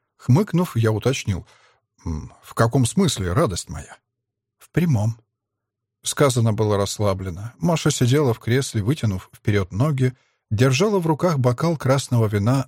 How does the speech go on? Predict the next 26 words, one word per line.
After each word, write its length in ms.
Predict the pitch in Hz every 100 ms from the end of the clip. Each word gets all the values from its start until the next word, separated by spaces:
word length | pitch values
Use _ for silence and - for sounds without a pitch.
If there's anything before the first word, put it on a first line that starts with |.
| -
Лакрайма 680 | 113 117 - 113 117 107
Кристи. 600 | 117 110 101 - - - - _ _ _ _ _ _
Её 300 | - 117 131
глаза 360 | 127 120 120 151
спокойно 560 | - - 120 - 190 160
смотрели 480 | - 123 110 120 110
в 100 | 104
огонь, 440 | 101 95 95 95 _ _ _
и 100 | 120
оранжевое 540 | 120 131 120 113 113
пламя 360 | 113 110 123 110
отражалось 640 | 98 90 92 101 95 -
в 40 | 95
глазах 520 | 98 92 104 120 -
моей 260 | 90 90
ненаглядной. 880 | 90 90 87 85 87 80 - - - _ _ _ _ _ _ _ _
Она 240 | 101 104
действительно 560 | 151 160 - 202 - 165
повзрослела. 880 | 139 131 127 120 - 95 85 80 - _ _ _
Пропали 420 | 107 117 185 170
суета 480 | 123 - 107 117 160
и 60 | 139
желание 420 | 110 117 139 98
что-то 320 | - 139 113
кому-то 380 | 107 92 123 123
доказать. 720 | 95 - 87 - 85 - -